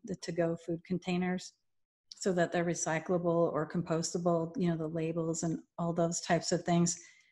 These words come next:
This is, this is way easier than I think people think it is to be sustainable with your food packaging or your product packaging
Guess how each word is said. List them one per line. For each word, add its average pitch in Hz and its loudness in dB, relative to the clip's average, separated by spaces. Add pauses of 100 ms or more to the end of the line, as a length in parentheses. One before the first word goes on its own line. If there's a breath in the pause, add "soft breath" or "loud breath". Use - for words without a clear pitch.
(340 soft breath)
This 202 4
is, 196 4
this - 2
is 180 4
way 185 6
easier 185 8
than 170 8
I 160 8
think 170 6
people 180 4
think 170 4
it 180 8
is 190 4 (1200)
to - 4
be 180 10
sustainable 175 6
with 165 6
your 170 6
food 165 2
packaging 175 4
or 151 2
your 160 2
product - 2
packaging 170 2